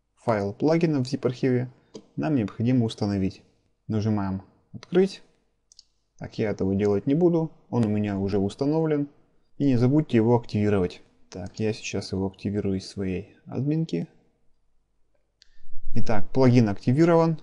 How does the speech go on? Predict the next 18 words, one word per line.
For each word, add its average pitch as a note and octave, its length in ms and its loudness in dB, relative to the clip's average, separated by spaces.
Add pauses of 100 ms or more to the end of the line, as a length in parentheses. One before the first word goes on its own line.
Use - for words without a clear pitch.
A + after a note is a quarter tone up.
(220)
всё - 260 2
отлично. G#2 460 -2
Теперь D3 320 0
идём A2+ 360 10 (260)
в - 40 6
параметры C#3 640 4 (960)
и C#3 120 2
в B2+ 100 -6
параметрах D3+ 580 0
ищем C3 560 -2
пункт A2+ 340 -4 (200)
Quick D3 220 -4
AdSense. G#2+ 560 -6 (400)
Открываем. A#2+ 720 -2 (3750)
И E3 200 0
мы C#3+ 240 2
с - 140 -10
вами C3 380 -2